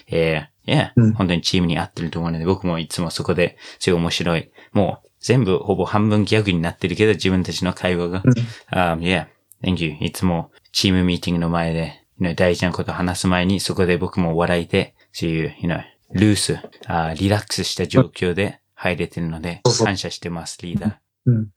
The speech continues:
Speaker 2: 大事、大事、リラックス。いつもリラックス。
Speaker 1: いやいや、
Speaker 2: うん。
Speaker 1: always relax。Um、僕がいつも、you know、記者会見、チームミーティングの前で、you know、smileっていうアドバイスをもらって、そのやる前にスマイルすれば自然にリラックスして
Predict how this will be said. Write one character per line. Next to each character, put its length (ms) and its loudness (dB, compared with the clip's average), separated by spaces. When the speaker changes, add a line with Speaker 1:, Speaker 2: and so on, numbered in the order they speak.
Speaker 2:
大 200 6
事、 80 0
大 140 6
事、 120 4
リ 140 4
ラ 80 4
ッ 40 -10
ク 100 -6
ス。 200 -2
い 60 4
つ 120 6
も 200 4
リ 80 -2
ラ 80 2
ッ 40 -6
ク 100 -2
ス。 260 0
Speaker 1:
い 80 -12
や 100 -10
い 120 6
や、 180 -4
Speaker 2:
う 60 -8
ん。 80 -4
Speaker 1:
always 160 -2
relax。 520 -8
Um、 360 0
僕 240 0
が 160 4
い 120 -6
つ 160 -2
も、 240 2
you 100 0
know、 140 2
記 100 -4
者 160 0
会 180 0
見、 260 -2
チ 180 2
ー 40 4
ム 60 4
ミ 120 4
ー 20 -12
テ 80 0
ィ 40 2
ン 20 4
グ 40 4
の 80 2
前 200 0
で、 280 -2
you 100 -4
know、 140 -4
smile 640 2
っ 40 -18
て 100 2
い 100 2
う 80 4
ア 80 2
ド 100 2
バ 140 2
イ 40 -2
ス 120 -2
を 40 4
も 100 0
ら 80 2
っ 100 -8
て、 180 0
そ 160 -4
の 120 0
や 180 0
る 80 -2
前 180 -2
に 80 -4
ス 160 -8
マ 160 2
イ 40 4
ル 80 6
す 120 -4
れ 80 -4
ば 160 -4
自 240 -6
然 140 -2
に 100 -4
リ 100 -6
ラ 120 0
ッ 40 -16
ク 80 -14
ス 40 -10
し 60 -12
て 240 -2